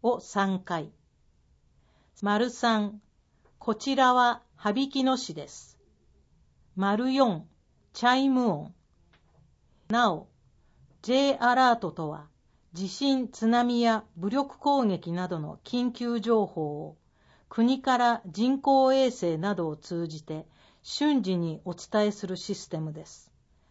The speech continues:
問い合わせ、災害対策課。部落差別調査。十月は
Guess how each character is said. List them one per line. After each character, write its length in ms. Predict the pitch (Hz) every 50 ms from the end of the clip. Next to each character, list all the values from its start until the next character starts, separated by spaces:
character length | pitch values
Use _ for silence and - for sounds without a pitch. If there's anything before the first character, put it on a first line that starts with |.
| _ _ _
問 260 | - - 240 247 247 240
い 80 | 240
合 80 | 233 220
わ 160 | 214 214 202
せ、 320 | 208 - - 190 180 - _ _ _ _ _ _ _ _
災 360 | - - - 202 226 254 269
害 280 | 262 254 240 233 233 208
対 260 | 220 - 196 185 190
策 360 | 185 - 185 175 - - -
課。 240 | - - 160 165 - _ _ _ _ _ _ _ _ _ _ _ _ _ _ _ _ _ _ _ _ _ _ _ _ _ _ _ _ _ - - - - - 311 294 226 175 160 - _ _ _ _ _ _ _ _
部 140 | - 185 208
落 240 | 226 269 285 285 -
差 200 | - - 254 247
別 300 | 220 254 247 262 - - _
調 240 | - 269 233 202 160
査。 220 | - - - - - _ _ _ _ _ _ _ _ _ _ _ _ _ _ _ _ _ _ _ _ _ _ _ - 180
十 260 | 156 220 254 277 294
月 320 | 294 285 277 277 - 262
は 260 | 254 214 151 165 -